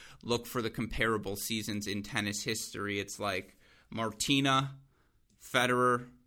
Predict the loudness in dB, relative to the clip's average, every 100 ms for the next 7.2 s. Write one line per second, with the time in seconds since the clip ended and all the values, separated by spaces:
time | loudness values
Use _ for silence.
0 | _ -10 -4 -2 0 2 2 0 -2 -2
1 | -2 2 2 4 2 -2 -16 _ _ _
2 | -6 -2 0 -2 0 2 2 4 4 4
3 | 4 4 4 2 0 -2 2 4 4 4
4 | 2 2 0 0 -4 -2 0 0 2 0
5 | 0 2 2 2 0 -2 -2 -2 -4 -6
6 | -4 -2 0 2 0 0 0 0 0 0
7 | 2 0